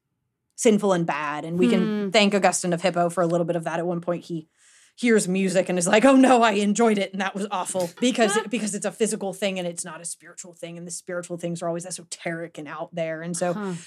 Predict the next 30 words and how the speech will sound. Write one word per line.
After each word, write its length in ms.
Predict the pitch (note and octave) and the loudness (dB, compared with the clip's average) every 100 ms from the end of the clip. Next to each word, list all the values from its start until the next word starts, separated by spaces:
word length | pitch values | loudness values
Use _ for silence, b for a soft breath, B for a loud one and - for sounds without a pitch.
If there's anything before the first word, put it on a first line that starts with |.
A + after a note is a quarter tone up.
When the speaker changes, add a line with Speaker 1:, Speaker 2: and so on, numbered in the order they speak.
| B | B
Speaker 1:
there's 200 | C#4 C#4+ | 4 4
this 160 | C4 B3 | 4 2
sort 180 | G#3+ G3+ | 2 2
of 220 | F3 - _ _ _ _ _ _ _ _ - - | 0 -6 _ _ _ _ _ _ _ _ -6 -2
obsession 540 | G#3 - D#3+ - E3+ | -2 -2 -4 -4 -6
that 100 | F3 | -6
develops 440 | F3 D#3+ D#3 D#3 | -6 -6 -8 -8
around 460 | E3 D#3 D3 D#3 - - _ _ _ _ _ _ - | -6 -6 -8 -10 -12 -20 _ _ _ _ _ _ 0
women's 320 | G#3 F3+ E3+ | 2 2 -2
virginity 460 | F3 F3+ E3+ E3+ | -2 -2 -2 -4
and 100 | E3 | -6
that 180 | E3 C#3 | -6 -8
being 360 | E3+ D#3+ D#3+ D3+ | -8 -8 -8 -10
extra 340 | F3+ - - G#3+ | -12 -12 -10 -6
holy. 460 | E3 D#3+ D#3+ E3 | -4 -4 -6 -8
And 160 | D#3 E3 B B B | -10 -12 B B B
Speaker 2:
Hmm. 160 | G#3+ F3+ B B _ | -6 -6 B B _
Speaker 1:
so 520 | - A#3+ G#3 F#3+ - - _ _ _ _ | 2 6 6 4 -2 -6 _ _ _ _
you 160 | A3 A#3+ | 2 4
have 560 | F#3+ F#3 F3+ E3+ - - _ _ _ _ _ | 4 6 4 2 -6 -16 _ _ _ _ _
women 260 | G#3+ G#3+ | 4 6
who 100 | G3+ | 4
are 80 | G3 | 2
called 320 | G3 D#4+ D4 | 2 2 2
to 80 | B3+ | 2
the 60 | B3+ | 0
monastic 360 | A#3+ A3+ A#3 G#3 | 2 0 -2 0
life, 360 | G3+ F#3+ F3+ | 4 4 0
women 220 | F#3 F3+ E3+ | -2 0 0
who 320 | F3 E3+ D#3+ | 0 -2 -6